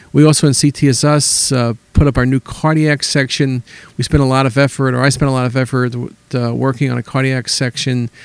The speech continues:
That was one of the scientific exhibits. We got ripped off. We didn't win any prizes. Sounds like sour grapes. Maybe it is sour grapes. We were ripped off.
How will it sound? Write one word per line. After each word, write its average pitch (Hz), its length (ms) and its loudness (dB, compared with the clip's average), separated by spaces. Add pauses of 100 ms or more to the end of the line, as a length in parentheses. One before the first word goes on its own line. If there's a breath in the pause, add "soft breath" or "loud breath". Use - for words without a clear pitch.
(200 loud breath)
That 131 80 0
was 127 120 -2
one 139 80 2
of 127 60 0
the 120 80 -2
scientific 127 680 -2
exhibits. 143 760 0 (320 soft breath)
We 143 100 0
got 131 160 2
ripped 131 240 0
off. 156 320 2
We 143 80 2
didn't 127 140 0
win 120 140 -2
any 117 180 -6
prizes. 143 1120 2 (200 loud breath)
Sounds 135 320 0
like 127 140 -2
sour 120 340 -2
grapes. 165 1000 0
Maybe 123 300 0
it 160 60 2
is 180 140 4
sour 147 300 -2
grapes. 131 480 -2 (260 soft breath)
We 151 160 2
were 147 80 4
ripped 135 260 0
off. 113 360 -2